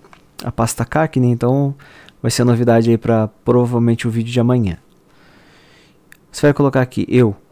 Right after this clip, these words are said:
o seu nome, o número do seu C P F, o número do seu C R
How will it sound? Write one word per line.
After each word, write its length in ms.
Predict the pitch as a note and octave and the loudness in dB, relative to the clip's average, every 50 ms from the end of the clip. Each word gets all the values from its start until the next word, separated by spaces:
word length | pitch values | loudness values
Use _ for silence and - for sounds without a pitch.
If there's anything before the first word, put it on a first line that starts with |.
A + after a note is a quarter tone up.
| _ _ - | _ _ -12
o 60 | - | -8
seu 180 | - - C#3+ C#3+ | -2 0 2 4
nome, 420 | D3+ E3+ F3 F3 E3 E3 F3+ - _ _ _ _ _ - | 4 4 4 4 2 0 -2 -6 _ _ _ _ _ 0
o 40 | A#2+ | 2
número 240 | B2 A#2+ A#2 A2+ | 4 4 4 2
do 60 | A2 - | 0 -2
seu 100 | - A#2+ | -4 -4
C 120 | - C#3 | -4 -2
P 120 | - C#3 | 0 2
F, 400 | D3 D3+ D#3 D#3 D3+ - D#3 D#3+ - _ | 2 4 2 2 0 -2 -6 -10 -8 _
o 60 | - B2+ | 0 2
número 200 | A#2+ A#2+ A#2 A2+ | 4 4 4 2
do 60 | A#2 | 0
seu 160 | - - B2 | -4 -2 -2
C 160 | A#2+ - C#3 | -2 0 2
R 380 | C3+ C3+ C#3+ D#3 D3+ E3 F#3 | 4 4 4 4 2 -2 -6